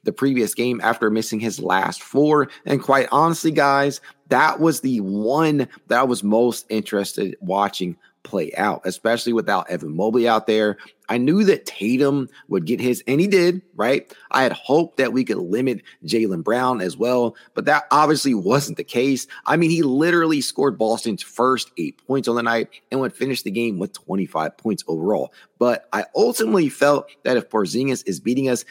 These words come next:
it probably was not going to be a good night. More on him in a minute. Overall, from simply a basketball standpoint, this was a great game, guys. Cleveland got off to a great start,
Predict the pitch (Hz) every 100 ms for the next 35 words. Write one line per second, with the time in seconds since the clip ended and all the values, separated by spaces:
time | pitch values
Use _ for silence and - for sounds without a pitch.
0 | - 151 - - 147 147 143 127 - -
1 | - 110 135 117 127 113 95 104 101 82
2 | 78 87 - - 87 - 90 73 80 62
3 | - _ _ 92 131 156 151 - 110 90
4 | 92 139 143 131 - - 95 92 95 85
5 | - - 147 190 147 117 131 160 - 123
6 | - 147 135 123 - 90 107 - 120 127
7 | 120 131 127 107 127 117 113 175 392 269
8 | - - 113 127 - 107 85 - - -
9 | - 151 190 175 160 135 127 120 - 120
10 | 104 107 82 95 71 - 113 123 131